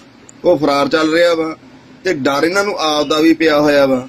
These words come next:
ਸਾਰਿਆਂ ਨੂੰ ਵਿੱਚੇ ਰਾਜਾ ਵੜਿੰਗ, ਵਿੱਚੇ ਸਾਰੇ ਇੱਕੋ ਚੱਕੀ ਦੇ ਹੈਗੇ ਆ ਇਹ। ਸਾਰਿਆਂ ਨੂੰ ਡਰ ਪਿਆ ਵੀ ਨੰਬਰ ਸਾਡਾ ਵੀ ਲੱਗਣਾ ਵਾ, ਜੇ ਵਿਰੋਧ ਵਿਰੋਧ ਕਰਕੇ ਕੋਈ ਹੱਲ ਹੁੰਦਾ ਤਾਂ ਕਰਾ ਲਈਏ, ਹੱਲ ਤੁਹਾਡਾ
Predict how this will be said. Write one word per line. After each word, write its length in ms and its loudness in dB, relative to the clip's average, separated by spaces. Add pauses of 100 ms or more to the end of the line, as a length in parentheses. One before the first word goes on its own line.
(100)
ਸਾਰਿਆਂ 540 0
ਨੂੰ 120 0
ਵਿੱਚੇ 340 0
ਰਾਜਾ 360 0
ਵੜਿੰਗ, 280 0
ਵਿੱਚੇ 360 0
ਸਾਰੇ 360 0
ਇੱਕੋ 200 -2
ਚੱਕੀ 260 -4
ਦੇ 180 2 (680)
ਹੈਗੇ 280 0
ਆ 40 4
ਇਹ। 220 2 (2250)
ਸਾਰਿਆਂ 400 2
ਨੂੰ 140 2
ਡਰ 220 0
ਪਿਆ 380 0
ਵੀ 100 0
ਨੰਬਰ 400 2
ਸਾਡਾ 360 0
ਵੀ 120 4
ਲੱਗਣਾ 340 0
ਵਾ, 100 2
ਜੇ 100 2
ਵਿਰੋਧ 280 2
ਵਿਰੋਧ 260 2
ਕਰਕੇ 340 0
ਕੋਈ 140 2
ਹੱਲ 240 2
ਹੁੰਦਾ 260 0
ਤਾਂ 100 0
ਕਰਾ 260 0
ਲਈਏ, 160 2
ਹੱਲ 260 0
ਤੁਹਾਡਾ 260 0